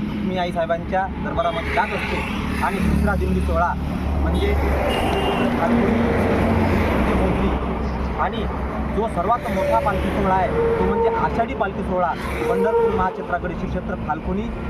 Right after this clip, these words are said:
ते महाक्षेत्र पंढरपूरकडे नगर जमतो. बघा, पंढरपूरमध्ये ज्या ठिकाणी आपल्या निवासस्थानाची व्यवस्था असते, असा म्हणजे दीनदयाळ मठ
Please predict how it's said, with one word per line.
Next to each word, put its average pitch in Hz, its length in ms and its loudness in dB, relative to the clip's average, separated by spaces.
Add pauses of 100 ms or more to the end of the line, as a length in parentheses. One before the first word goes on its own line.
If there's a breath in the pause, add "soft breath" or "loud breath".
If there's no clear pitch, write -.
(160)
ते 180 40 -2
महाक्षेत्र 180 420 -2
पंढरपूरकडे - 1040 -2
नगर - 180 2
जमतो. - 600 -2 (320)
बघा, 208 280 2 (380)
पंढरपूरमध्ये 208 680 -2 (380)
ज्या 185 120 0
ठिकाणी 196 340 -2
आपल्या 180 280 -2
निवासस्थानाची 175 840 -2
व्यवस्था 202 300 0
असते, 180 280 -2 (340)
असा 196 180 -2
म्हणजे 196 200 -2
दीनदयाळ 190 560 0
मठ 180 220 -2